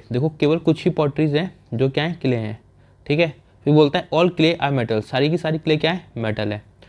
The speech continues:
ठीक है। अब only few का जो साइन मैं ऐसे लगाता हूँ, ठीक है। अगर ए, अगर क्या है, only few एआरबी, तो मैं ऐसे करूँगा और ये ऐसे लिख दूँगा। इसका मतलब क्या है, only few ए है जो बी है, ठीक है। अगर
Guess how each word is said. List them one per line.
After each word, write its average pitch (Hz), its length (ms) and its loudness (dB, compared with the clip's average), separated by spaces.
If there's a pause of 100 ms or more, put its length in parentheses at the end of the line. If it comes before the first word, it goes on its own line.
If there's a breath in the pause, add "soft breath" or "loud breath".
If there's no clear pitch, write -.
(180 soft breath)
ठीक 143 100 4
है। 165 60 6
अब 143 180 -2
only 147 320 2
few 170 140 4
का 170 80 4
जो 170 80 0
साइन 165 280 -2
मैं 170 100 -2
ऐसे 131 220 -6
लगाता 110 300 -2
हूँ, 117 100 -4
ठीक 151 180 -4
है। 151 140 -4 (380 soft breath)
अगर 139 280 2 (220)
ए, - 160 2 (380)
अगर 143 320 2
क्या - 280 -2
है, 160 240 0 (120)
only 156 320 4
few 180 200 2
एआरबी, 151 420 2
तो 175 140 -2
मैं 151 140 -2
ऐसे 135 220 -4
करूँगा 160 380 -2 (680 soft breath)
और 131 140 2
ये 127 180 4
ऐसे 131 200 -2
लिख 113 120 2
दूँगा। 101 300 -2 (340 soft breath)
इसका 127 220 -2
मतलब 156 200 0
क्या 185 140 2
है, 175 60 -4
only 156 360 2
few 214 120 -2 (100)
ए 151 140 4
है 139 160 0
जो 156 140 2
बी 123 200 2
है, 110 340 -8 (220)
ठीक 139 140 -2
है। 160 180 -2 (720 soft breath)
अगर 143 280 4